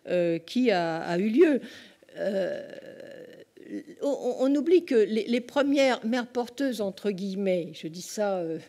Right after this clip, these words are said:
<laughs> je vais pas l'écrire parce que c'est un peu, un peu gênant, je dirais. Mais, euh, les premières mères porteuses, entre guillemets, euh,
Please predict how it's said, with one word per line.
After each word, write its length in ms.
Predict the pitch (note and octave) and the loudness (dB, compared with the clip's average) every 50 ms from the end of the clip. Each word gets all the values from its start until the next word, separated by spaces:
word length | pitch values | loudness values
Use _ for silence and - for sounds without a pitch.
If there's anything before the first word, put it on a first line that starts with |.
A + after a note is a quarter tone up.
| - _ _ _ _ | -20 _ _ _ _
<laughs> 320 | _ - - _ _ - | _ -20 -20 _ _ -2
je 60 | B3 A#3+ A#3+ - - | -2 -2 -2 -4 -10
vais 60 | G#3+ G3+ | -10 -4
pas 140 | - G#3+ | 0 0
l'écrire 460 | G3 G3 F#3+ - - - G#3+ G#3 G3+ G3+ | 2 2 0 -2 -4 -4 -2 -2 -2 -4
parce 180 | - G3+ - | -6 -12 -12
que 120 | - - E3+ | -10 -12 -10
c'est 160 | - F#3+ F3 | -8 -8 -8
un 100 | F3+ G3+ | -8 -8
peu, 200 | - - F3+ E3+ - _ - - - - - - | -8 -8 -10 -10 -10 _ -20 -20 -20 -20 -18 -12
un 80 | - F3 | -10 -6
peu 120 | - G3 | -2 -2
gênant, 400 | F#3+ F#3+ G3+ F#3 F#3+ F#3+ F#3+ F#3+ | 0 2 2 0 2 0 0 -2
je 120 | F#3 - - | -4 -6 -6
dirais. 320 | F#3 E3+ - E3+ E3 - - - - - - - - - _ _ _ - | -8 -6 -6 -6 -8 -8 -14 -20 -20 -20 -20 -20 -20 -20 _ _ _ 0
Mais, 480 | G#3+ A3+ C4 C4 B3 A#3 G#3 G3+ - - - - | 4 6 8 10 8 8 6 4 -2 -8 -2 2
euh, 560 | A3 A3+ G#3 G3 F#3+ F#3 F#3 F3+ F3+ - - - - - | 4 6 6 6 4 2 0 0 -2 -2 -4 -6 -6 -2
les 140 | G3+ A#3+ B3+ | 0 0 0
premières 400 | B3+ - D4 D4 D4 C#4+ C4 G3+ | 2 0 0 2 2 0 0 0
mères 300 | G3 A3+ A#3+ B3 B3 B3 | 0 0 0 0 0 -2
porteuses, 500 | - - B3 A#3+ B3 - B3+ A3+ G3 G#3 | -2 -4 -4 -4 -2 -2 -2 -2 -2 -2
entre 280 | F#3+ F#3+ F#3+ - G3+ | -4 -6 -6 -4 -6
guillemets, 640 | F#3 E3 F3+ F#3 E3+ F3 G3+ G#3 A3 A#3+ A#3+ G3 - - - - - _ _ - - | -6 -4 -6 -10 -8 -4 -2 0 2 2 2 0 -2 -6 -16 -20 -20 _ _ -6 0
euh, 220 | - F#3+ F3+ F3+ | 4 4 4 4